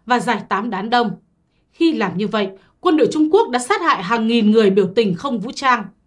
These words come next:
Những người biểu tình khác trên khắp Trung Quốc cũng bị sát hại và bị gây thương tích. Đảng Cộng sản Trung Quốc không muốn lặp lại thảm họa Thiên An Môn, một thực tế đã bị họ phủ nhận triệt để.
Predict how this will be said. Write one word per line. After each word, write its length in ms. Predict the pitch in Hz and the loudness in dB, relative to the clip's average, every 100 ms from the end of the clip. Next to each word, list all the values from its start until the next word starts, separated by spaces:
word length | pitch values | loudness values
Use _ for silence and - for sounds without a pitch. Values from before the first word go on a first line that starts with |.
| _ _ _ _ | _ _ _ _
Những 240 | 240 294 392 | -2 0 4
người 180 | 302 208 | 4 4
biểu 160 | 196 180 | 2 0
tình 120 | 185 | -4
khác 220 | 175 349 - | -2 -4 -4
trên 200 | 269 247 | -10 -6
khắp 160 | 466 - | -6 -4
Trung 200 | 302 - | -4 0
Quốc 180 | 392 392 | -2 -2
cũng 160 | 320 | -6
bị 160 | 311 202 | -4 -4
sát 260 | - 349 277 | -4 -4 0
hại 180 | 240 - _ _ - | -2 -4 _ _ -4
và 240 | 233 202 | -2 -2
bị 200 | 196 220 | -4 -6
gây 200 | 185 247 | -4 -4
thương 200 | 226 180 | -2 -4
tích. 240 | 254 311 - _ _ _ _ _ _ _ - | -4 -6 -14 _ _ _ _ _ _ _ -10
Đảng 200 | 247 269 | -4 -4
Cộng 120 | 226 | -4
sản 200 | 208 269 - | -2 -4 -4
Trung 180 | 269 247 | -6 -2
Quốc 140 | 349 | -2
không 280 | 392 - 359 | -2 -2 -2
muốn 140 | 285 | -2
lặp 200 | 320 285 | -2 -2
lại 180 | 214 220 - | -2 -4 -4
thảm 180 | 214 | -6
họa 220 | 185 226 - | -2 -4 -4
Thiên 120 | 247 | -8
An 140 | 233 | -4
Môn, 240 | 233 233 175 _ _ _ - | 0 -2 -2 _ _ _ -8
một 160 | 226 - | -6 -4
thực 200 | 190 - | -4 -2
tế 240 | 196 220 | 0 0
đã 140 | 247 277 | 0 -2
bị 140 | 302 | -2
họ 180 | 214 226 | -2 -2
phủ 200 | - 226 | -2 -2
nhận 280 | 175 233 196 | -2 -4 -4
triệt 180 | 226 214 | -6 -2
để. 320 | 220 196 | -2 -2